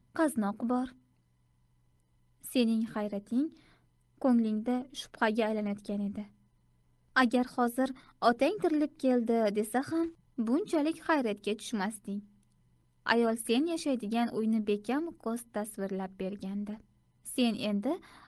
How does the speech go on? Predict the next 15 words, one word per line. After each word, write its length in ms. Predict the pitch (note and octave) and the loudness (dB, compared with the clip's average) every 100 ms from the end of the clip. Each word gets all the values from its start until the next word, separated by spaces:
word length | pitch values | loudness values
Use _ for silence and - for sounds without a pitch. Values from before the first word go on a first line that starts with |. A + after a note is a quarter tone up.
| - | -2
ayolga 520 | A#3 A3 G3+ G#3+ A3+ A3+ - | 2 2 0 -2 -4 -4 -6
shubhalanib 640 | - - A3+ G3+ G3 C#4 - | -8 -4 -2 0 -2 -4 -8
tikilib 340 | - G#3+ G#3+ | -4 -4 -4
qolding. 400 | - G3 G3+ G3+ A3 _ _ _ _ _ _ _ - | -8 -8 -4 -6 -8 _ _ _ _ _ _ _ -4
"Balki 420 | A#3 A3 - A3+ G#3 | -4 -4 -4 -4 -2
bu 120 | A3+ A#3 A#3 _ _ - | -2 -2 -4 _ _ -8
ayol 300 | G#3+ G#3 G3+ | -4 -2 -2
emas, 360 | - A#3+ D4+ B3+ - _ _ _ _ - | -2 0 0 -2 -8 _ _ _ _ -6
qandaydir 540 | C4 G#3+ G#3 G3+ A3+ A#3+ - _ - | -4 -2 -2 -2 -4 -6 -14 _ 0
insu 380 | A#3 A3 - G#3+ | 2 2 0 -2
jinsdir". 540 | G#3 - E4 - C#4+ - - _ _ _ _ _ _ _ - | -4 -4 -6 -4 -6 -6 -10 _ _ _ _ _ _ _ -16
Sen 260 | - B3 A3+ | 0 2 2
hech 320 | A#3 C#4+ F#4 | 0 -4 -4
qachon 340 | - F4 D4+ F4+ | -2 -2 0 0
jinlarga 600 | C#4+ C#4 A#3+ G#3 - G3+ | 2 2 2 0 -4 -4